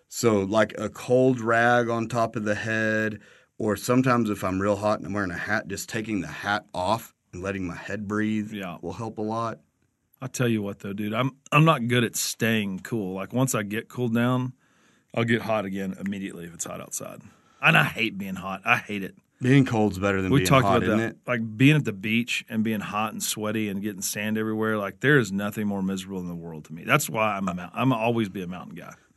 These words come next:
Speaker 1: Yeah, I like, I do like the beach, and I, I used to not like it as much. I'm,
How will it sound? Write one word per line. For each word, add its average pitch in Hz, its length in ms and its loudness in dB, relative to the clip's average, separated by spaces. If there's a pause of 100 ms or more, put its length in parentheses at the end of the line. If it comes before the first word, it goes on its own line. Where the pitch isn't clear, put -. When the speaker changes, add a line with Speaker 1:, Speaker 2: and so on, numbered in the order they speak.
Speaker 1:
Yeah, - 80 -12 (160)
I 113 80 6
like, 117 400 6 (100)
I 127 120 8
do 131 260 4
like 113 240 4
the 104 80 -4
beach, 92 320 -2
and 101 100 2
I, 104 140 4
I 107 100 0
used 131 300 2
to 101 80 0
not 95 160 -2
like 85 180 -4
it 87 60 -4
as 76 120 -8
much. 78 200 -10
I'm, 92 240 -4